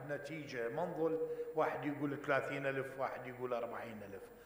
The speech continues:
أخوان، دخلنا على النظام، رحنا كلجنة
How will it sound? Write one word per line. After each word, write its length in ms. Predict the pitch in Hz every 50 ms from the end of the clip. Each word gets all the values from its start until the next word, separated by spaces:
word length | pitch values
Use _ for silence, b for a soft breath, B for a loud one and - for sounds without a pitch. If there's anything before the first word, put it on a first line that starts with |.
| B B B B B B
أخوان، 420 | - - 135 151 156 151 - 131 -
دخلنا 500 | 131 - - 135 151 151 147 147 147 143
على 300 | 127 - 131 139 143 143
النظام، 560 | 139 139 135 139 131 127 135 131 120 107 104 - - - B B B B B B -
رحنا 360 | 139 143 - - - 127 113
كلجنة 600 | - - 131 127 143 151 135 131 120 120 113 110